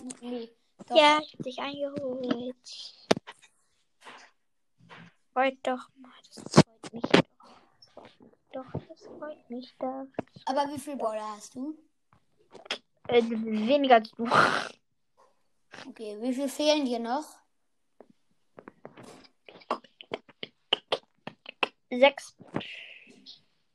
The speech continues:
Speaker 2: Neununddreißig.
Speaker 1: Mir
Speaker 2: Hä?
Speaker 1: fehlen noch alle legendären außer Leon. Nee, mir fehlen sieben.
Speaker 2: Ö, lol, ich hab dich auch da überholt.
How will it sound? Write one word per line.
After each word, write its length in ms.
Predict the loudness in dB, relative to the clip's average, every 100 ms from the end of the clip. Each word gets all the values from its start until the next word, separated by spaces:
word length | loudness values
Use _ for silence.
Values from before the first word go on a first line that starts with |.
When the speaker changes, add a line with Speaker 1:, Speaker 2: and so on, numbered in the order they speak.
| _ _ _ _ -20 _ _ -2
Speaker 2:
Neununddreißig. 680 | 2 4 2 4 4 4
Speaker 1:
Mir 160 | 2 -6 -8 -12 -12 -12 -12 -12 -12 -12 -14 -14 -16 _ 4
Speaker 2:
Hä? 160 | 6 4
Speaker 1:
fehlen 180 | 2
noch 140 | 2 6
alle 200 | 8 8
legendären 600 | 8 4 0 0 0 -2
außer 280 | -6 -6 -6
Leon. 460 | -4 -6 -4 -2 -2 -4 -10 -18 _ _ _ _ _ _
Nee, 180 | -4 -2
mir 180 | 0 0
fehlen 280 | 0 -4 -6
sieben. 460 | -8 -10 -12 -16 _ _ _ _ _ _ _ _ _ _ _ _ _ _ -20 _ _ 6
Speaker 2:
Ö, 180 | 10 10
lol, 240 | 8 2
ich 140 | 0
hab 80 | -4
dich 120 | -4 -2
auch 160 | -4 -2
da 180 | 0
überholt. 460 | 0 0 2 2 0